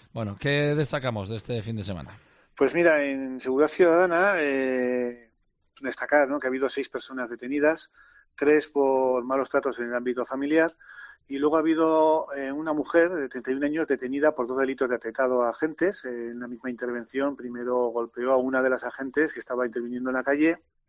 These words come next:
Speaker 2: con un codazo, y luego en Policía Municipal le dio un cabezazo a otra agente. Las policías no tienen lesiones de carácter grave, pero bueno, ella fue detenida por, por esos dos atentados.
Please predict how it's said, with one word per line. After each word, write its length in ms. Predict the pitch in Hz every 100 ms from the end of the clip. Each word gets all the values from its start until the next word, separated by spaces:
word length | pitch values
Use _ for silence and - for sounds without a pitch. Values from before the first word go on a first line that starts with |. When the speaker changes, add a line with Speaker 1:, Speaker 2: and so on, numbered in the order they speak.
| _ -
Speaker 2:
con 120 | - 131
un 80 |
codazo, 560 | 131 127 143 156 170 180 - - - -
y 120 | 185
luego 400 | 180 170 175 180
en 200 | 165 151
Policía 300 | 139 139 135
Municipal 400 | 151 147 143 147
le 80 | 143
dio 100 | 135
un 60 | 135
cabezazo 440 | 131 123 131 127
a 40 | 123
otra 200 | 123 120
agente. 440 | 156 147 127 117 - - -
Las 360 | - 131 127 120
policías 420 | - 123 135 135
no 120 | 139
tienen 720 | 131 131 131 131 127 123 123 120
lesiones 380 | 113 131 127
de 100 | 123
carácter 420 | 117 120 120 135 131
grave, 360 | 147 165 190
pero 320 | 185 135 131
bueno, 300 | 131 127 120
ella 220 | 120 123 123
fue 180 | 131
detenida 460 | 123 117 123 151 127
por, 260 | 117 117 113
por 160 | 123
esos 180 | 120 120
dos 140 | 123
atentados. 640 | 117 117 113 131 120 107